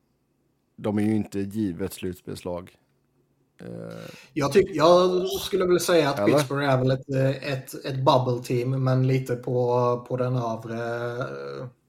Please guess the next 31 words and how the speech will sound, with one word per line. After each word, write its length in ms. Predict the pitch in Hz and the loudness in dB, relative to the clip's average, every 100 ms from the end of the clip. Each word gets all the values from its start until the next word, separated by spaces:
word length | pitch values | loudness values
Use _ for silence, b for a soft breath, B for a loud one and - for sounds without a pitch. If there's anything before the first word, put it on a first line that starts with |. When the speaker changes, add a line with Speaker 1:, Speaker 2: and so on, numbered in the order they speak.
| _ _ | _ _
Speaker 2:
halvan 480 | - 131 113 113 131 | -4 -4 -4 -8 -8
av 140 | 131 127 | -4 -2
Speaker 1:
Ja, 160 | 175 | 0
Speaker 2:
bubble 140 | 175 160 | 0 -2
Speaker 1:
men, 80 | 151 | -4
eh, 60 | 131 | -6
Speaker 2:
team, 140 | 143 | -6
Speaker 1:
man 120 | 147 | -4
kommer 40 | 139 | -2
Speaker 2:
om 60 | |
man 80 | 143 | -4
Speaker 1:
slåss, 200 | 127 139 123 | 0 2 0
Speaker 2:
säger 120 | 113 | -2
så. 100 | 127 | -4
Speaker 1:
man 100 | 151 | -2
kommer 160 | 151 | -2
slåss 280 | 139 147 127 | -2 -2 0
om 60 | 123 | -2
en 80 | 117 | 0
wildcard-plats. 680 | 107 90 - - 123 - - _ _ _ _ _ _ _ _ _ | -2 -4 -12 -8 -8 -8 -20 _ _ _ _ _ _ _ _ _
Speaker 2:
Ja. 340 | - 151 123 - - | 0 2 2 -2 -10
Speaker 1:
Ja. 480 | 110 - - 50 - | -8 -8 -14 -12 -2
Speaker 2:
Jag, 180 | 151 151 | 0 2
jag, 440 | 156 143 143 143 - - - - - 160 | 4 6 6 2 -10 -16 -18 -18 -12 0
jag 100 | 143 | 2
håller 380 | 131 147 127 131 | 6 8 10 10
ju 140 | 151 | 8
liksom 260 | 151 151 147 | 6 2 0
Canes 320 | 160 131 127 | 2 4 4
Devils 340 | 131 117 117 | 2 0 -2
Rangers 600 | 139 117 110 127 139 135 | 0 0 0 -4 -6 -10